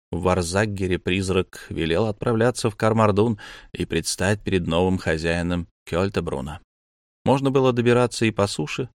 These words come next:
но тогда пришлось бы дни проводить в укромных местах, скрываясь от солнца и терять время, поэтому Вейдель решил воспользоваться случаем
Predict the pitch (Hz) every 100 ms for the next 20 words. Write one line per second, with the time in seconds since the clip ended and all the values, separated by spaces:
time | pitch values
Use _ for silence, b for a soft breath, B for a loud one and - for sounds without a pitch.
0 | _ - 107 127 113 107 123 107 104 110
1 | 104 107 95 B B B - 87 92 101
2 | 120 104 87 80 78 92 - - _ _
3 | 104 98 95 90 85 - 80 76 - 98
4 | 107 104 - _ _ _ - - 113 127
5 | 123 110 98 - 98 117 110 - 80 -
6 | 82 104 - 87 92 87 - 101 117 117
7 | 113 123 - - 101 101 113 104 90 -
8 | 98 90 82 80 78 - 113 127 - 107
9 | 101